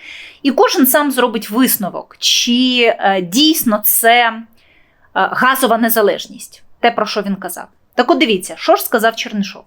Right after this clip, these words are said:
Що збільшуємо видобуток газу. Добре, в мене тоді питання: чому раніше не збільшували? Також сказав, що в Україні зараз достатньо газу і, е, тарифи залишаться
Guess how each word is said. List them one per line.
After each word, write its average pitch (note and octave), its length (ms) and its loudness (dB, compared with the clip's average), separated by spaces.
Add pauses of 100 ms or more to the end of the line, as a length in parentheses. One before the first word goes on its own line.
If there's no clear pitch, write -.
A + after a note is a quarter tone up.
(440)
Що C4+ 220 2
збільшуємо B3+ 480 2
видобуток A3+ 520 0
газу. E3 280 -2 (220)
Добре, G3+ 420 2 (160)
в G3 140 -4
мене F#4+ 240 2
тоді C#4 320 0 (520)
питання: F3+ 400 0
чому D4 280 4
раніше D#4 400 2
не F#3 120 -4
збільшували? F#3+ 540 -8 (360)
Також E4+ 320 2
сказав, D#4 400 2
що - 140 -2
в A3+ 40 -2
Україні B3+ 460 2
зараз A#3+ 360 0
достатньо G#3+ 520 -2
газу F#3+ 420 0 (300)
і, A#3+ 440 4
е, G3+ 200 4
тарифи E4 640 0 (300)
залишаться A3 680 0